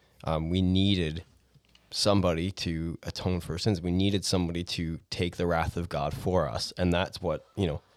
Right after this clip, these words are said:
that word propitiation means, is to, to appease the wrath of God, um, you know, for the sins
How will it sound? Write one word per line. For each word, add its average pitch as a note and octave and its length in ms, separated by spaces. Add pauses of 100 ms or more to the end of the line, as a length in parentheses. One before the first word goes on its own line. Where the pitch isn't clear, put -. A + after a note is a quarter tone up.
(280)
that E2 140
word F#2+ 140
propitiation F2+ 920
means, F#2 380
is - 260 (100)
to, E2 300
to - 120
appease G#2 460
the F2+ 120
wrath E2 340
of F2 160
God, G2+ 380 (540)
um, D#2+ 420 (120)
you A2+ 120
know, D#2+ 80
for G2 300
the G2 80
sins E2+ 500